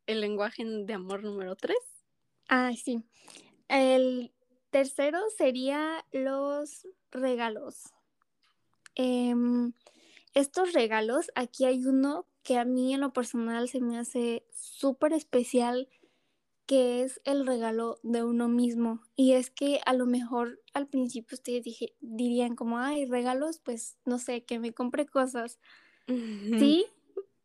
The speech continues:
Speaker 2: porque esto nos ayuda a darle como un símbolo visual del amor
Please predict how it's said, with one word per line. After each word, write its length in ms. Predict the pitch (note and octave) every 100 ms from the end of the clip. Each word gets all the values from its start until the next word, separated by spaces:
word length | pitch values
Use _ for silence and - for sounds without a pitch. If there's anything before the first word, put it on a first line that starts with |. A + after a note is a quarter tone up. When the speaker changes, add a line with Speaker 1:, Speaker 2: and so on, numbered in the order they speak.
| _ _
Speaker 2:
porque 540 | C#4 C4+ - B3+ B3
esto 280 | B3+ - D4+
nos 280 | D4+ D#4+ D4+
ayuda 680 | A#3+ A3+ A#3+ B3 C4+ C#4 - _ _ _ -
a 560 | A#3+ A#3 A3+ A3+ A3+ - -
darle 440 | A#3+ B3+ B3+ D4
como 260 | D#4+ D4+ B3+
un 160 | B3+ B3+
símbolo 800 | - C4 C4+ C#4+ D4+ E4+ F4+ - B3
visual 680 | A#3 - B3 B3 C#4 D#4 _ _ C4
del 320 | B3 B3 A#3
amor 460 | A#3 A3+ A#3+ -